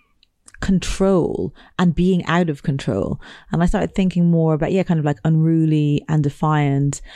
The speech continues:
And I was just thinking that, um, the words that were at one stage used to describe black people, um, haven't actually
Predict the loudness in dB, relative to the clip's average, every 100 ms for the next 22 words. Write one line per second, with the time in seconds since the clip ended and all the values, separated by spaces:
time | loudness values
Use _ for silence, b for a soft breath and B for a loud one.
0 | B -2 2 0 0 -4 -2 -2 0 0
1 | 0 -2 -4 -4 -2 0 0 -2 -4 -6
2 | -2 0 0 0 -2 -2 0 0 0 -4
3 | -6 0 2 2 2 -2 -6 -12 -4 -2
4 | 0 0 -2 0 0 -2 -4 -4 -2 -4
5 | 0 0 -2 -2 -4 -4 -6 -6 -8 -8
6 | -8 -6 -10 B B B B -6 0 0
7 | 0 -2 -2 0 0 0 -4 -4 -4 0
8 | 2 2 0